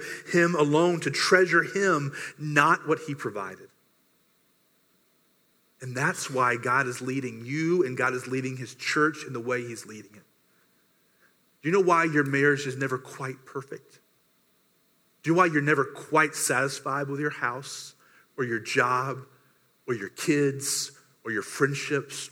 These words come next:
or your relationships or where you live? Because God won't let any of those things satisfy you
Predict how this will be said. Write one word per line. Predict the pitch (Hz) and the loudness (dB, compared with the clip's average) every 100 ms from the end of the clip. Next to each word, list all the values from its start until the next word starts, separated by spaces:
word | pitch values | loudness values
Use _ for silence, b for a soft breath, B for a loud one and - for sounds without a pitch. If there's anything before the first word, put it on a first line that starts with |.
| - | -4
or | |
your | 117 101 | -2 -2
relationships | 104 131 139 143 - 143 127 - - | 0 -2 -2 -6 -4 -4 -4 -10 -12
or | |
where | 104 120 | -4 -4
you | 120 113 | -4 -8
live? | 120 131 135 135 131 - - _ _ _ _ _ _ _ _ _ _ _ _ _ _ _ _ _ _ _ | -4 -2 -2 -4 -8 -18 -20 _ _ _ _ _ _ _ _ _ _ _ _ _ _ _ _ _ _ _
Because | - 107 | -20 -18
God | 110 117 135 | -10 -6 -6
won't | 135 117 123 | -6 -8 -12
let | 117 107 - | -12 -12 -14
any | 101 98 | -16 -14
of | 95 | -12
those | 98 92 | -12 -14
things | - 101 98 95 - - | -18 -18 -18 -16 -16 -16
satisfy | - - 101 92 - - 92 | -14 -12 -10 -12 -16 -18 -16
you | 95 95 98 | -16 -18 -20